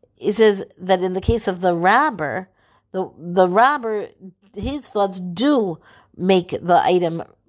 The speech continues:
possible to become impure. Whereas if the hides belong to a thief, the one who does it with stealth, who steals with stealth,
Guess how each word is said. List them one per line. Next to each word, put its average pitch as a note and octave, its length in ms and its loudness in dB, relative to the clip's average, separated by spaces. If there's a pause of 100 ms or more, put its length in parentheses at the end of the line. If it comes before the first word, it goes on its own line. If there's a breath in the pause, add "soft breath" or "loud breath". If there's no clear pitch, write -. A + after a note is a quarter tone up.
(140)
possible E3 580 0
to - 140 -6
become D#3 560 -2
impure. D3 600 -6 (360 loud breath)
Whereas F#3+ 580 4
if D3 140 -10
the F3+ 120 -4
hides G#3+ 300 -4
belong F3+ 300 -6
to F#3 80 -8
a D3+ 80 -4
thief, B3 460 -6
the E3 140 -2
one E3+ 120 2
who E3+ 100 0
does D#3+ 180 0
it E3+ 60 2
with C#3+ 140 -4
stealth, F#3+ 580 0 (380 soft breath)
who E3 100 -6
steals F#3 420 0
with E3+ 140 -4
stealth, D3 460 -4